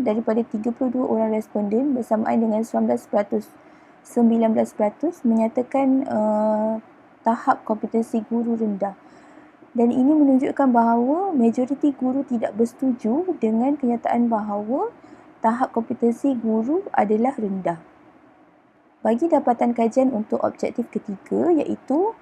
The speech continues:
mengenal pasti cadangan penyelesaian terhadap isu-isu dalam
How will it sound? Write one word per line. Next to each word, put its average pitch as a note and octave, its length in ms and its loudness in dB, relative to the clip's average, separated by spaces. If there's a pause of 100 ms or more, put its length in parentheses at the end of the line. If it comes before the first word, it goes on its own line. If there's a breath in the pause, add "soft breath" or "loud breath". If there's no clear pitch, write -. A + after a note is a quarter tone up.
(380 loud breath)
mengenal A3+ 400 2
pasti A#3+ 400 0
cadangan A3 560 0
penyelesaian G#3+ 800 0
terhadap G#3 480 -2
isu-isu B3 640 -2
dalam G3+ 320 2